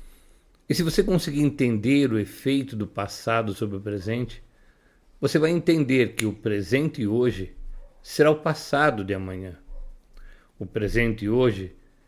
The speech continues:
será o futuro de amanhã. Agora,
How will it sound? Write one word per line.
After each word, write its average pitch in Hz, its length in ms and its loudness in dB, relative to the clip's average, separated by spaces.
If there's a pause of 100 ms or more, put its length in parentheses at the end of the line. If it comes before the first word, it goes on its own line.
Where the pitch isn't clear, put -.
(140)
será 107 280 -4
o 104 40 -2
futuro 123 640 0
de 92 120 -4
amanhã. 92 440 -8 (1700)
Agora, 160 560 2